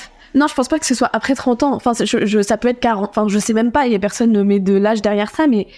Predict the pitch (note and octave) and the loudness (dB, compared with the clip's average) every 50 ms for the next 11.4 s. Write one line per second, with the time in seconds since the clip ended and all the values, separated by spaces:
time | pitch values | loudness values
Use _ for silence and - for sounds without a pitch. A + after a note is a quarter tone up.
0 | - - - - - - _ - G#3+ G#3+ A#3 A3 G#3+ G#3 A3+ G#3 - A#3 G#3 A3 | -20 -20 -20 -20 -20 -14 _ -2 0 2 2 2 2 2 2 2 2 0 0 0
1 | G#3+ - A#3 - - B3+ A#3+ B3 - - - A#3 A3 - D#4 D#4 C4 G#3+ F#3+ F3+ | 0 -2 -2 -2 0 0 0 0 -2 -2 -4 -4 0 2 2 2 4 2 2 2
2 | E3 D3+ D3+ - - - _ _ _ _ _ _ _ _ _ _ _ - - _ | 0 -2 -2 -4 -8 -12 _ _ _ _ _ _ _ _ _ _ _ -20 -20 _
3 | - - _ _ - - - A3 G#3+ G#3+ - D4 D#4 C#4 - A#3+ G#3+ F#3+ C3+ G3 | -20 -20 _ _ -6 -2 0 0 0 2 0 0 0 0 0 0 2 2 2 2
4 | G3+ G3+ G3+ - C#4 B3+ A3 A3 A3 - A#3+ F#3 - A#3 A#3+ A#3+ - - D4 D4+ | 0 0 0 0 0 0 0 0 -2 -2 -4 -2 0 -2 -2 -2 -2 0 2 2
5 | D4 B3+ A#3 A3+ A3+ A#3+ F#3+ G3 A3 C4+ C4+ A#3+ G#3+ A3 G#3+ - - A#3 A3+ A3+ | 2 2 2 2 0 -2 -2 0 2 2 2 2 2 0 -2 -2 -2 -2 0 0
6 | - C4 B3 B3+ C4 C4 A#3 G#3 G3 G3 G3 G3 G3 G3 G3+ - - - - - | 0 0 2 2 2 2 2 0 0 0 0 0 0 -2 -2 -6 -8 -16 -20 -20
7 | - - _ _ - F#3+ F#3+ F#3 F#3 F#3+ G3 G3 G3+ - A#3 G#3 - - A#3 A3 | -20 -20 _ _ -2 0 2 2 2 2 2 0 0 0 -2 -2 0 -2 -2 0
8 | G3+ A3+ A#3 B3+ C#4 D4 D4 C#4 A3+ F#3+ F#3+ - A3+ G#3 G3 F#3+ F#3 F#3 F3+ F#3 | 0 0 0 2 2 2 2 2 2 0 0 0 0 2 2 2 2 2 2 2
9 | F3+ F3+ F3+ - - _ _ - A3 - - G#3+ - A3+ G#3+ G3+ G#3 G#3+ A#3 - | 2 0 -2 -4 -8 _ _ -6 -4 -2 -2 -2 -2 0 0 0 0 0 -2 -2
10 | - G#3 G3+ - G#3 G3 - C#4+ C#4+ C4 A3 G#3 G#3 G3+ F#3+ F3+ - - - - | 0 -2 0 2 0 0 0 0 0 0 0 0 0 0 0 -2 -6 -6 -4 -2
11 | G3 G3 F#3+ F#3 F#3 F3+ F#3+ | 0 0 0 0 0 -2 -4